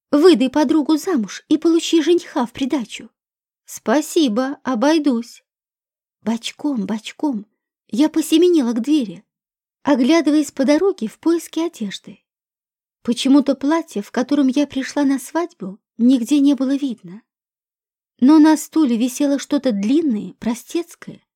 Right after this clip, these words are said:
напоминающее хлопковый сарафан для отдыха на море. Некогда было размышлять, кто мне подкинул сарафан и украл вечернее платье. Разберусь позже.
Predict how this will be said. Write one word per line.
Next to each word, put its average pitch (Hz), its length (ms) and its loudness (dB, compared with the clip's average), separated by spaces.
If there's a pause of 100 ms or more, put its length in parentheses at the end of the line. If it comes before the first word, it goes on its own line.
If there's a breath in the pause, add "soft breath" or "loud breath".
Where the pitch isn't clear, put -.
(460)
напоминающее 302 1000 4
хлопковый 285 600 -2
сарафан 294 640 -2
для 233 220 2
отдыха 302 420 0
на 311 140 2
море. 214 360 -6 (1080)
Некогда 254 540 2
было 208 240 -4
размышлять, 208 720 -8 (300)
кто 339 320 0
мне 277 220 4
подкинул 254 520 -2
сарафан 240 600 -8 (440)
и 302 140 6
украл 285 360 -4
вечернее 269 540 -4
платье. 240 500 -12 (760)
Разберусь 233 480 -4
позже. - 400 -20